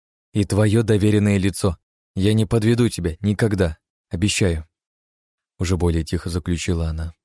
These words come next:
«Вот и умница», подмигнул я ей и перешел ко второму вопросу.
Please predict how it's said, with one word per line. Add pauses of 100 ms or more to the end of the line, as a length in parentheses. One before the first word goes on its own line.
(760)
«Вот
и
умница», (300)
подмигнул
я
ей (160)
и
перешел
ко
второму
вопросу.